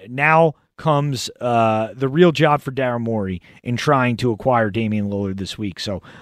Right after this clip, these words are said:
um, I wanna know your thoughts on that, if you do believe the Sixers will ultimately get this done, and, uh, you know, how this is gonna work out. But, uh, I certainly think for the first time in a while here, we'll get some developments. And no,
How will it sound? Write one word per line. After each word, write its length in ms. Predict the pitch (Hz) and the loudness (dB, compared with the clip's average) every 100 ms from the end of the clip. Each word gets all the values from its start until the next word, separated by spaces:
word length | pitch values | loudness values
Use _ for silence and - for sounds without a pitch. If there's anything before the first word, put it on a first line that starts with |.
| - | -10
um, 380 | 117 113 104 104 101 - _ _ _ _ _ _ _ | 0 2 2 -2 -8 -12 _ _ _ _ _ _ _
I 80 | 160 | 2
wanna 200 | 190 196 | 4 4
know 80 | 180 | 4
your 180 | 175 165 | 4 0
thoughts 340 | - 180 160 | 0 0 0
on 160 | 156 143 | -2 0
that, 260 | 139 127 - _ - | 0 -2 -4 _ -12
if 160 | 127 | -6
you 100 | 147 | -4
do 200 | 143 151 | 0 2
believe 420 | 143 135 131 117 101 | 4 2 2 0 -2
the 80 | |
Sixers 380 | 113 135 - 113 | -6 -6 -6 -6
will 100 | 120 | -2
ultimately 320 | 113 110 110 | -2 -4 -4
get 160 | 107 113 | -4 -4
this 180 | 104 - | -4 -2
done, 400 | - 139 107 90 - _ _ - | 2 2 2 0 -8 _ _ -6
and, 420 | 120 113 110 107 | 0 2 2 0
uh, 640 | 104 104 101 101 98 98 - _ 104 | -2 0 -2 -2 -4 -8 -14 _ -10
you 160 | 117 | -6
know, 80 | 104 | -6
how 240 | 92 117 | -4 -2
this 200 | 135 131 | 0 0
is 100 | 123 | -2
gonna 180 | 110 131 | -2 -2
work 280 | 120 123 107 | 2 0 0
out. 300 | 120 110 87 | 2 0 0
But, 160 | - 92 - _ _ | -6 -8 -10 _ _
uh, 60 | 110 | -4
I 320 | 110 110 117 | -2 0 -2
certainly 420 | - 180 165 147 139 | -2 2 4 2 -2
think 280 | - 123 | -2 -4
for 180 | - - | -6 -8
the 80 | 127 | -8
first 320 | - 165 139 | 0 0 2
time 380 | 151 151 127 113 - _ | 2 4 2 0 -6 _
in 100 | - | -6
a 60 | 151 | -4
while 360 | 131 143 131 104 | 2 2 2 0
here, 140 | 113 | -4
we'll 140 | 113 | -6
get 200 | 110 127 | -2 -2
some 160 | - 117 | -2 -4
developments. 560 | 101 107 104 95 98 117 | -2 0 0 -2 -6 -6
And 140 | 113 | -2
no, 340 | 147 135 98 | 2 2 0